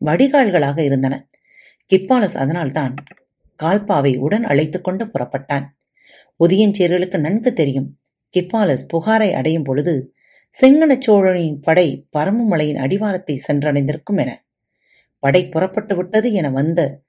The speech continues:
ஒற்றை செய்தியை, "படை ஆயத்தமாகிறது" என்று மட்டும் கிப்பாலஸ்க்கு சொன்னான் உதயஞ்சேரல். அப்படி இருந்தும் கிப்பாலஸை அனுப்பி வைப்பதற்கு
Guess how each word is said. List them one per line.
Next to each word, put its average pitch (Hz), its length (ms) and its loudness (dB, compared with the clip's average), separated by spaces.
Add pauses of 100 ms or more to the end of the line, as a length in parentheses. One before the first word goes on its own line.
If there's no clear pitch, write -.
(340)
ஒற்றை 202 500 -2
செய்தியை, 147 600 -4 (420)
"படை 175 320 0
ஆயத்தமாகிறது" 196 1080 -2
என்று 143 280 -2
மட்டும் 143 440 -4 (520)
கிப்பாலஸ்க்கு 233 640 -2
சொன்னான் 127 520 -4 (680)
உதயஞ்சேரல். 143 760 -2 (540)
அப்படி 185 480 -2
இருந்தும் 160 500 -2 (180)
கிப்பாலஸை 165 540 -2
அனுப்பி 165 420 -2
வைப்பதற்கு 131 520 -4